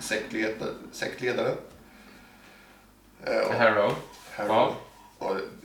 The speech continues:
Speaker 1: också en jättebra rollprestation, tycker jag. Man får den här lugna, eh, ändå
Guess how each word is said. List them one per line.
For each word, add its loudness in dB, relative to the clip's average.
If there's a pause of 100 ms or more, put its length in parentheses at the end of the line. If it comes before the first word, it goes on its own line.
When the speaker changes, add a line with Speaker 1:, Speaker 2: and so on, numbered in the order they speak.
(220)
Speaker 1:
också -6
en 0
jättebra -4
rollprestation, -8 (140)
tycker -10
jag. -4 (480)
Man -6
får -2
den -2
här -2 (1200)
lugna, 0 (560)
eh, -4 (760)
ändå 2